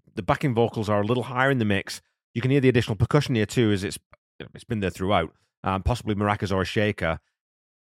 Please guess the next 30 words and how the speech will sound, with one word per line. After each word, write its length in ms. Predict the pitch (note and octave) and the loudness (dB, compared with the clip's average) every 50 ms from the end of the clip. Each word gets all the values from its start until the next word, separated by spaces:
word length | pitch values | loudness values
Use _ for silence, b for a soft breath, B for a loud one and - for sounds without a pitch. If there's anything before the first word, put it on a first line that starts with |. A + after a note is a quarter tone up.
| _ _ _ - | _ _ _ -8
I, 100 | D2 F2 | -6 -6
they're 200 | C3+ B2 A2 C#3+ | -6 -2 -2 0
just 180 | C3 F3 F3 - | 0 0 0 -2
a 40 | D3+ | -2
l-, 280 | B2+ B2 B2+ C3+ D#3 - C3 | -2 -2 -4 -4 -6 -6 -6
again, 200 | B2+ G3 D#3+ A#2 | -4 -4 -2 -2
just 140 | C3 - | -2 -2
a 60 | - B2 | -2 -2
little 220 | B2 C3 D3 C#3 | 0 0 0 0
bit 120 | B2+ G2 | -2 -2
more 140 | F#2+ G#2 G#2 | -4 -6 -4
prominent 340 | - G#2+ F#2+ F#2+ F#2 D2+ E2 | -4 -4 -4 -4 -4 -4 -6
here. 160 | E2+ E2 D#2+ - _ _ _ - | -6 -6 -8 -10 _ _ _ -2
And 80 | C3 | -2
you'd 100 | C#3+ C3 | 0 2
be 60 | D3 | 2
forgiven 280 | C3+ E3 D3+ F#3+ F#3+ G3 | 0 4 4 4 4 4
for 80 | F3 D#3+ | 2 2
thinking 360 | - D3+ D3 C#3 - C3 A2+ | 2 2 2 4 2 2 2
we're 80 | G#2 | 2
heading 160 | F#2+ F#2+ G2+ G2 | 2 0 0 -2
into 160 | F#2 - G#2 | -4 -4 -4
a 40 | - | -4
chorus 380 | - - A2 G2+ F#2+ - - | -2 0 0 0 0 -2 -6
repeat 320 | G2+ - - B2 A#2 G#2+ - _ _ | -8 -6 -4 -4 -4 -4 -8 _ _
fade 200 | - D3+ E3+ D#3 | 0 2 2 2
out 160 | G#2+ E2 C#2+ - | 2 0 0 -4
now. 220 | D2 C2+ C2 - - _ _ _ _ _ _ _ _ | -8 -10 -10 -12 -14 _ _ _ _ _ _ _ _
But 80 | G#2+ G2+ | -4 -2
instead, 560 | F#2+ - - - F#3+ B2 G2 G#2 C#3 E3+ - | -2 -4 0 2 2 4 4 2 0 -4 -6